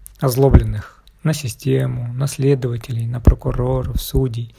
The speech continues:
Эти чувства, они угнетают, они убивают человека. А я живу лозунгом, э, «Люби врага и молись за него». Я буду жить в Узбекистане. Я получил гражданство этой страны, ну, конечно же. Я этому очень рад.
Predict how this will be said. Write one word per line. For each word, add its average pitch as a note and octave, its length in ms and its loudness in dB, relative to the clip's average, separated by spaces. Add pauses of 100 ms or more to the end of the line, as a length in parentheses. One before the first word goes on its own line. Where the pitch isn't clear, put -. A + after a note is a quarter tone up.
(160)
Эти D3+ 180 0
чувства, D3+ 360 -2
они B2 140 -2
угнетают, B2+ 600 -4
они A2+ 140 -2
убивают A#2+ 460 -2
человека. A2+ 520 -8 (1040)
А C#3 100 0
я D#3+ 180 4
живу C#3 440 -2 (1040)
лозунгом, C3+ 600 0 (640)
э, A2+ 320 -4
«Люби C#3 280 2
врага B2+ 440 0
и C#3 40 0
молись A#2 360 -2
за G#2 120 -4
него». G2 340 -8 (280)
Я D3 120 2
буду C#3+ 200 -2
жить C3 180 -4
в - 60 -6
Узбекистане. C3 760 -4 (320)
Я D#3+ 100 4
получил D#3 360 0
гражданство B2+ 560 -2
этой C#3 180 -4
страны, B2 500 -4 (360)
ну, A#2+ 160 -8
конечно A#2+ 460 -4
же. A2 160 -6 (220)
Я C#3 120 4
этому C3 300 2
очень A#2+ 240 2
рад. B2+ 300 -4